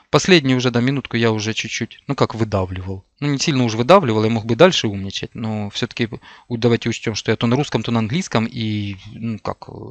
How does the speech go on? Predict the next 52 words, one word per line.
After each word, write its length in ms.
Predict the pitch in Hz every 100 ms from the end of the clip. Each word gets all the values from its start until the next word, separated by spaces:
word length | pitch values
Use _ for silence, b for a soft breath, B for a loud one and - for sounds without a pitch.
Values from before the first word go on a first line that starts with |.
| 110
я 140 | 117
тут 120 | 113
философствую 520 | - 120 110 165 - 117
с 80 |
вами, 220 | 120 110 110
это 140 | 117
не 100 | 117
так 140 | 120
уж 120 | 131 -
просто. 340 | 110 92 - B B B
Если 220 | 113 -
бы 80 | 120
я 80 | 120
на-, 100 | 120
на-, 540 | 117 113 117 117 113
настроился 760 | 107 117 123 120 - 160 131 120
на 120 | 113
вот 160 | 110 -
это 200 | 233 135
вот, 240 | 104 - _ _ _ b b b b b -
и 480 | 110 107 107 104
чисто 280 | 101 120 -
всё 120 | -
на 60 | 120
английском 340 | 113 127 123
делал, 160 | 139 165
это 120 | 117
было 200 | 113 139
бы 100 | 143
круче. 460 | 143 131 107 - 104
Но 340 | 113 131 127
моя 220 | 117 127
задача 380 | 127 123 123 -
не 260 | 117 120 113 -
поговорить 340 | 117 170 247
так, 160 | - -
чтобы 200 | - 107
вы 40 |
сказали: 360 | - 107 101 92
«Вау!», 600 | 90 - - - - - b b b b _
а 220 | - 110 101
чтобы 240 | - 120
поговорить 320 | 127 123 135
так, 140 | 185 -
чтобы 220 | 127 117
вы 100 | 131
поняли, 320 | - 143 127
что 180 | - 127
вы 140 | 190
это 140 | 160 113
можете 300 | 113 104 110
сделать. 360 | 104 123 123